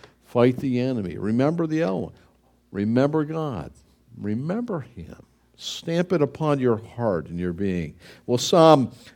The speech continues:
one oh six will be our focus. There are two parts, briefly, in this Thanksgiving song, calling us to remember to praise and to give thanks to God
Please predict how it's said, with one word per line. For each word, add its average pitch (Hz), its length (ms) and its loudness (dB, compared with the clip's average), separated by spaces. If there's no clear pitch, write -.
one 156 200 6
oh 151 140 6
six 165 400 2
will 135 80 0
be 127 160 4
our 123 80 4
focus. 139 460 4
There 170 100 -2
are - 20 -2
two 233 160 -2
parts, 110 500 4
briefly, 123 500 0
in 104 100 0
this 107 260 -2
Thanksgiving 143 680 0
song, 139 400 -2
calling 175 400 4
us 147 200 4
to 131 100 -6
remember 131 500 4
to 95 100 -4
praise - 680 -6
and 120 140 0
to 120 80 2
give 110 180 0
thanks 123 460 0
to 101 120 -4
God 101 560 -2